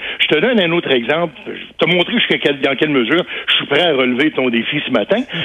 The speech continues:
Je vais te donner un autre exemple dans un secteur connexe, celui de l'alimentation.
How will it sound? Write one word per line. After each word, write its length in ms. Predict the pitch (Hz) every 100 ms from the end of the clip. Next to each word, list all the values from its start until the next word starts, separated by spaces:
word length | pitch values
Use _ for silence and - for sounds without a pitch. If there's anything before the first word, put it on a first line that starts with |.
| -
Je 100 | -
vais 120 | 156
te 40 | 151
donner 200 | 185 247
un 120 | 175
autre 200 | 226 147
exemple 600 | 139 123 156 175 143 113
dans 400 | 117 110 110 107 107
un 120 | 120
secteur 440 | 107 123 - 151 -
connexe, 360 | 131 113 160 -
celui 220 | 110 135
de 60 | 127
l'alimentation. 600 | 113 113 110 107 -